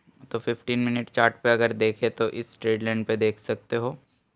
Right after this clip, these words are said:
काफ़ी बार रेजिस्टेंस लिया था, काफ़ी डाउन गया, फिर रैली किया, फिर डाउन, फिर रैली, फिर डाउन।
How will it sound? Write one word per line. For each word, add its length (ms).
काफ़ी 280
बार 200
रेजिस्टेंस 640
लिया 180
था, 200
काफ़ी 280
डाउन 360
गया, 240
फिर 140
रैली 260
किया, 240
फिर 240
डाउन, 380
फिर 220
रैली, 300
फिर 240
डाउन। 320